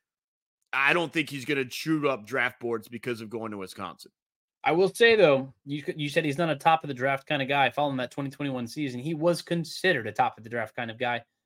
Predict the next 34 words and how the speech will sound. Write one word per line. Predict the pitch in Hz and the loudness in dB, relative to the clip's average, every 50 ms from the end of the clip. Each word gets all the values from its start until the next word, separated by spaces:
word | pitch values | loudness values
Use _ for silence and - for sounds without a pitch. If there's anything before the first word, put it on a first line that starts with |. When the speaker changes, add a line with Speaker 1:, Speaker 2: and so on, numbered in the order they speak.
| _ _ | _ _
Speaker 2:
Has | - 147 151 | 4 4 4
a | 147 | 4
lot | 147 151 156 160 170 | 4 4 4 4 4
of | 170 | 2
the | 156 165 165 | 2 0 -2
intangibles. | 147 139 139 139 139 135 135 127 135 139 127 - | 0 0 0 0 0 -2 -4 -6 -6 -8 -8 -8
He | - 127 120 | -10 -10 -8
has | 135 - - 151 156 151 | -4 2 4 4 4 2
the | - 156 156 120 | 0 -6 -6 -4
arm | 131 135 135 131 127 | -2 -2 -2 -4 -6
strength. | - - 139 131 127 _ | -8 -8 -10 -10 -10 _
He | - 127 | -10 -6
has | 113 131 143 147 143 139 - | -4 -2 -2 -2 -2 -4 -8
the | 143 131 | -12 -12
physical | - - 139 143 135 - 131 | -10 -10 -10 -10 -12 -14 -14
size. | - - - 131 123 120 117 113 117 110 - - _ _ _ _ _ _ _ _ _ _ _ _ _ _ _ _ - | -14 -8 -4 -4 -4 -2 -4 -4 -6 -8 -10 -14 _ _ _ _ _ _ _ _ _ _ _ _ _ _ _ _ -2
It's | 139 135 - | -2 -2 2
just | - 185 190 185 - - _ _ _ _ - | 4 4 4 4 2 -4 _ _ _ _ 0
sometimes | - 196 196 180 180 180 180 180 160 | 2 4 4 6 6 6 6 4 2
the | - 156 | 0 0
decision-making | 143 139 127 - 160 147 151 147 139 139 139 151 147 | 0 -2 -2 -2 -2 -2 0 0 0 0 0 -2 -2
was | 143 127 120 | -2 -2 -2
lacking, | 127 135 135 139 135 - 135 127 127 127 - _ _ _ _ _ _ _ _ _ _ _ _ _ _ _ _ _ _ _ _ _ _ _ - | 0 0 2 2 0 0 -4 -6 -6 -8 -12 _ _ _ _ _ _ _ _ _ _ _ _ _ _ _ _ _ _ _ _ _ _ _ -4
uh, | 120 113 113 110 107 110 | -2 0 0 -2 -4 -4
sometime, | - - 156 143 135 143 139 - | -4 -2 -2 0 0 0 -2 0
and | 143 151 | 2 2
then | 165 170 | 2 4
he | |
got | 170 175 151 | 4 4 6
hurt. | 160 175 - - _ _ _ _ _ _ - | 6 4 2 0 _ _ _ _ _ _ 2
And | 131 131 131 127 131 127 127 127 123 - _ _ _ _ _ _ _ _ - | 4 6 6 6 6 6 4 2 0 -4 _ _ _ _ _ _ _ _ -4
I | 135 139 | -4 -2
think | 135 156 143 139 | 0 0 0 2
that | 151 143 143 143 143 | 4 4 4 2 0